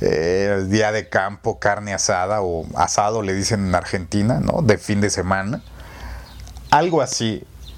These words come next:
Ese es el lenguaje, el tono que yo utilizo.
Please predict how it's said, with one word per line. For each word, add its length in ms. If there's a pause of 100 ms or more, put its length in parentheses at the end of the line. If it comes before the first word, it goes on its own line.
(380)
Ese 300
es 220
el 560
lenguaje, 640
el 180
tono 340
que 140
yo 100
utilizo. 540